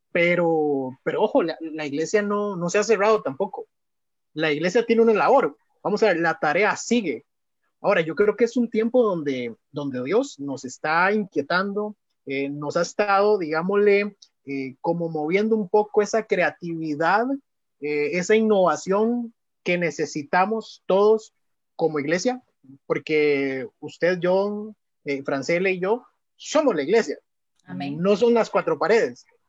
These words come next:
Speaker 1: Entonces, no es, no, no, no es que debemos de decir, "No, mira,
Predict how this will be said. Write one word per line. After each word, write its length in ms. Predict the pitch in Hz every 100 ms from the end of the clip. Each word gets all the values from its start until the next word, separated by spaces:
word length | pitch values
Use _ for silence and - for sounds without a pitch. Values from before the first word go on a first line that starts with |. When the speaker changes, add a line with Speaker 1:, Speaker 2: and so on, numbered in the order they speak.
| _ _ -
Speaker 1:
Entonces, 580 | 147 175 180 220 214 _ _ _
no 500 | 143 143 170 165 185
es, 440 | 208 214 233 - - _
no, 240 | 170 202
no, 200 | 196 202 202
no 200 | 190 196
es 240 | 214 214
que 120 | - 208
debemos 380 | 170 170 202
de 100 | 202 185
decir, 300 | 160 190 196
"No, 140 | 190
mira, 320 | 180 143 160